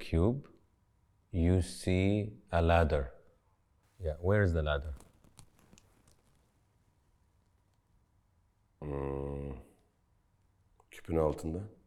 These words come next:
Speaker 1: Under the cube, is it touching the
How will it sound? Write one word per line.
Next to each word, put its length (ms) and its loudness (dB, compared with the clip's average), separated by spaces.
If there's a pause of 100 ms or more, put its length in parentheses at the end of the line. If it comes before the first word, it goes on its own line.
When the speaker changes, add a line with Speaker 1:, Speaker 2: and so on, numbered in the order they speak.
(1800)
Speaker 1:
Under 400 6
the 140 2
cube, 300 4
is 80 2
it 160 0
touching 360 2
the 100 2